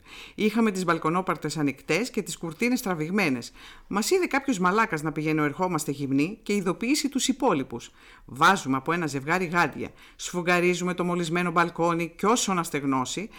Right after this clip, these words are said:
βγάζουμε από τις σακούλες πράγματα και τα κουμπάμε στα τραπέζια, στις καρέκλες και στο πάτωμα αναείδος.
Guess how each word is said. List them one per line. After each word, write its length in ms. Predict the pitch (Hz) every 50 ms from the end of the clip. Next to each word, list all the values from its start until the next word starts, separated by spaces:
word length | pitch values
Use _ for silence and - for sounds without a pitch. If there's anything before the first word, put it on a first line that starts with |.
| - - - _
βγάζουμε 480 | - 160 185 196 262 349 359 269 254 208
από 120 | 175 160
τις 120 | 156 156
σακούλες 680 | - 180 156 147 - - 156 156 156 156 156 151 147 -
πράγματα 640 | - - 156 156 160 160 156 135 139 147 143 185
και 140 | 190 - 220
τα 80 | - 175
κουμπάμε 400 | - - 147 143 156 156 170 180
στα 140 | - 190 180
τραπέζια, 560 | - 208 208 - 254 220 160 135 127 123 127
στις 240 | - - 165 147 -
καρέκλες 480 | - 143 143 139 139 135 - 185 202
και 100 | - -
στο 160 | 185 - 170
πάτωμα 400 | 151 - 156 156 156 180 180 208
αναείδος. 640 | 208 220 226 240 262 269 226 151 120 113 - - -